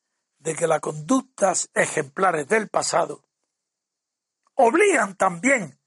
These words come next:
a los propios actores a continuar en el futuro observando la misma conducta ejemplar del pasado. ¿Pero qué es esto? ¿Qué estoy diciendo? Estoy hablando de algo que cuando diga la frase todo el mundo decía, "Ah, es verdad",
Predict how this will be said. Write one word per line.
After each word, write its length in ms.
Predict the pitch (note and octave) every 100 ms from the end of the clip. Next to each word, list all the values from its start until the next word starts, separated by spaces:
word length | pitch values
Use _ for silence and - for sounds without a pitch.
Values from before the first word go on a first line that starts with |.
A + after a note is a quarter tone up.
| _ _ _ _ _ _ -
a 120 | F#3+
los 200 | F#3 F3
propios 600 | - C#4 E4+ - F#3+ -
actores 680 | D#3+ D#3+ - C#4+ C#4 C4 - _ _ _ _ _
a 220 | G3 G#3
continuar 560 | G#3 G#3 E3+ A3+ D4 C#4+
en 120 | B3+
el 140 | D4 C4
futuro 440 | B3 B3 C4+ C#4
observando 540 | A#3+ A3 A3 C#4+ C#4+ A#3+
la 80 |
misma 220 | A#3+ C#4+ A3+
conducta 420 | G#3 G3+ B3+ A3+
ejemplar 360 | E3+ F#3+ G3+
del 160 | F#3 F3+
pasado. 400 | - - - _ _ _ _ _ _ _ _
¿Pero 200 | B2+ B2
qué 120 | -
es 140 | E3 G3+
esto? 200 | - -
¿Qué 120 | C4+
estoy 260 | - G3
diciendo? 540 | D3+ C3 E3 D#3+ G3+ E4 _ _ _ _ _ _ _ _ _ -
Estoy 360 | C#3+ - C#4
hablando 540 | C4+ G#3+ A#3 G#3+ G#3 A#3
de 200 | E3 F3+
algo 360 | G3+ F3 F#3 _ _ _ _ _ _ _ _ _ _ _ -
que 160 | - D#3+
cuando 260 | E3+ D#3+
diga 200 | G3 B3
la 120 | G3+
frase 440 | C3+ - F3+ F#3 G3+ -
todo 220 | - F#3+ F#3
el 80 |
mundo 200 | F3 F3+
decía, 200 | D#3+ F3+ G#3
"Ah, 300 | A#3+ F#3+ -
es 120 | -
verdad", 460 | G#3+ D3+ F3+ G3+